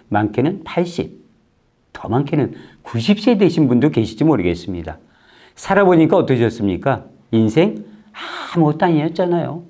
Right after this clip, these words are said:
그때 그 당시에는 "정말 이거 안 되겠다, 이거 큰일 났다"라고 생각하지만 시간이 지난 다음에 보니까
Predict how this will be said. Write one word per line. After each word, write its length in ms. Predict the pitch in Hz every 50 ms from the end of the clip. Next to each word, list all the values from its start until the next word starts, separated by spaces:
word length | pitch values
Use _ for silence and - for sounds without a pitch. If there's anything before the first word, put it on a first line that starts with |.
| _ _ - - - - - _ -
그때 320 | - 147 160 - 196 -
그 100 | 180 165
당시에는 580 | 139 160 160 156 151 151 151 143 147 147 143 143
"정말 460 | - - 127 160 185 196 202 196 143
이거 160 | 135 135 160
안 160 | 117 95 123
되겠다, 320 | 123 139 139 135 139 - 139
이거 120 | 139 131
큰일 320 | - - - - 247 247
났다"라고 840 | 220 160 120 - - 143 123 - - - - _ - 113 117 127 131
생각하지만 880 | 131 135 120 110 113 - 107 101 107 107 104 120 160 214 226 226 - - - - - - -
시간이 800 | - - - 190 175 190 180 175 175 170 170 170 165 165 165
지난 320 | - - 127 127 127 123 117
다음에 340 | 117 110 110 107 107 104
보니까 560 | 95 101 98 95 90 87 - 131 143 160 156